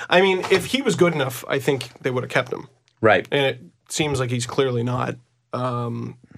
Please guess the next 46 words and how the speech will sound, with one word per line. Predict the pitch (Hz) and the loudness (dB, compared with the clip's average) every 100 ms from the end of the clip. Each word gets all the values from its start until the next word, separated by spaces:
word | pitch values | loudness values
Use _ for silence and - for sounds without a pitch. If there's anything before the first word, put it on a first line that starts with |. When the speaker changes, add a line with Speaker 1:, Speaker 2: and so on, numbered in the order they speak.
| _ | _
Speaker 1:
if | 165 165 | 0 4
Gusev's | 190 208 202 143 | 2 4 2 4
good | 175 | 0
enough, | 165 120 | 0 0
I'm | 139 | -2
sure | 135 196 | 2 2
Vegas | 170 139 123 | 2 0 -2
would | 127 | -4
love | 123 | -4
to | 123 | -4
have | 123 147 | -2 -2
him. | 123 - _ _ - | -4 -10 _ _ 4
Speaker 2:
Mm-hmm. | 110 104 90 _ _ _ _ _ _ _ _ _ 120 | 6 6 4 _ _ _ _ _ _ _ _ _ -8
Speaker 1:
I'm | |
sure | 123 170 | -2 0
he | 196 | 0
is. | - - | -4 0
The | 170 | 4
Leafs | 185 233 240 | 4 2 4
got | 226 208 185 | 6 6 4
the | 160 | 0
rights | 156 160 165 - | 4 4 2 -4
to | 135 | 0
Teemu | 156 160 151 | 2 2 2
Hartikainen | 131 143 127 131 127 120 | 2 0 2 2 2 0
from | 120 123 | 0 -2
the | 120 | 0
Oilers | 123 127 123 120 - | -2 -2 -2 -2 -4
in | - 123 | -4 -4
some | - 131 123 120 123 123 | 0 0 0 -4 -4 -2
nothing | 127 - 120 120 | -2 -2 -2 -2
trade. | 139 123 - - - - - - | 0 0 -4 -10 -20 -20 -4 2
Hartikainen | 403 415 320 359 262 | 2 2 2 2 0
would | 240 | -4
have | 269 180 | -2 0
been | 262 277 | 0 0
a | 240 | 2
Leaf | 233 349 - | 2 0 -2
if | 139 | -2
he | 165 | 0
was | 143 | 0
good | 135 - | -2 0
enough. | 175 196 - _ _ _ _ _ - | -2 -6 -8 _ _ _ _ _ -4
He | 180 | 2
wasn't. | 403 196 - _ _ _ | 2 0 -8 _ _ _
So, | _ 147 156 | _ -6 -6